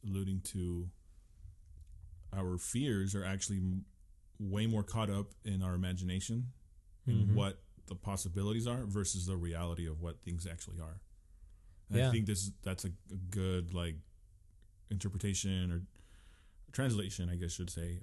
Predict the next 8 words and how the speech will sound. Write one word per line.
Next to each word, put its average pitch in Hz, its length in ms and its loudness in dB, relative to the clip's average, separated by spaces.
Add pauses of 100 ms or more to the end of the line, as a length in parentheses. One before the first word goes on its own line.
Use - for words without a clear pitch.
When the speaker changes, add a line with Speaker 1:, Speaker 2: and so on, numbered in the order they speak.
Speaker 1:
or 82 420 -4 (880)
breakdown 104 440 4
of 90 180 2
the 95 260 2
visible 95 380 2
versus 87 320 0
the 90 160 0
invisible 90 560 -2